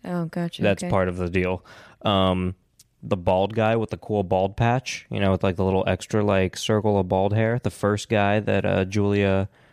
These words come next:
Speaker 2: seduced and brought up to the attic for,
Speaker 1: Mm, okay.
Speaker 2: for Frank to eat.
Speaker 1: Okay.
Speaker 2: And then me.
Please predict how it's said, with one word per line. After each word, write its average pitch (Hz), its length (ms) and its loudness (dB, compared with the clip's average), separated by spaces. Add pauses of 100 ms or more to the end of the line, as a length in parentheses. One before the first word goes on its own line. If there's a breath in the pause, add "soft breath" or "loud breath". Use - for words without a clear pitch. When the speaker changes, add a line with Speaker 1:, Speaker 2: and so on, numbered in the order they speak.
(100 soft breath)
Speaker 2:
seduced 104 500 0
and 107 100 -2
brought 101 180 2
up 98 80 -2
to 104 100 -4
the 95 120 2
attic 98 300 0
for, 92 360 0 (380)
Speaker 1:
Mm, 170 60 -10
okay. 165 340 -10
Speaker 2:
for - 140 -4
Frank 101 260 -2
to 104 80 -2
eat. 107 260 -2 (300)
Speaker 1:
Okay. 170 380 -12 (220)
Speaker 2:
And - 100 0
then 90 140 0
me. 85 180 -2